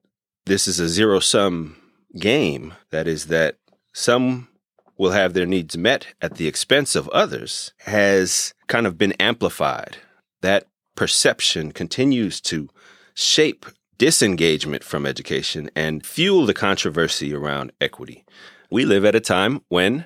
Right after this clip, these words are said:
schools and the work of educators is seen as controversial, even though equity is calling for meeting the needs of each student in our classroom.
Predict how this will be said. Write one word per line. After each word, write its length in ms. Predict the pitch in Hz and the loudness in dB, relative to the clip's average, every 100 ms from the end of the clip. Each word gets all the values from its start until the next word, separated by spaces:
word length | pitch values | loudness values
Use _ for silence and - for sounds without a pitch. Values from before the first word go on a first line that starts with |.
| - | -6
schools 680 | - 123 120 131 160 - - _ | -2 2 2 2 -2 -6 -10 _
and 140 | 95 | -2
the 40 | 87 | 0
work 300 | 82 117 113 | 2 2 2
of 140 | 95 | 0
educators 800 | 85 98 107 104 90 131 - - - _ _ _ _ 98 | 0 0 0 0 0 -4 -6 -10 -16 _ _ _ _ 2
is 360 | 98 98 101 - | 4 4 2 0
seen 380 | - 98 92 87 | 0 0 0 2
as 440 | 80 78 78 - - _ _ | 2 0 -2 -6 -10 _ _
controversial, 800 | - 101 - 82 80 90 139 175 _ _ _ _ _ _ | -2 0 0 0 0 -2 -4 -8 _ _ _ _ _ _
even 360 | - 107 120 113 | -4 0 2 4
though 420 | 87 87 135 143 - | 4 4 0 -4 -2
equity 380 | 107 117 107 95 | 0 0 2 2
is 120 | - | 2
calling 380 | 92 87 95 110 | 2 2 2 -2
for 540 | - 80 76 87 113 - _ _ - - | -2 0 2 -2 -6 -20 _ _ -20 -4
meeting 380 | 90 98 104 117 | 0 2 2 2
the 100 | 110 | 2
needs 360 | 87 76 85 87 | 2 0 -2 -4
of 160 | 82 - | -4 -6
each 200 | 80 - | -2 -2
student 380 | - 69 82 - | -2 -4 -6 -8
in 120 | 76 | -8
our 100 | 71 | -6
classroom. 580 | - - 123 - 120 | 0 0 0 -8 -12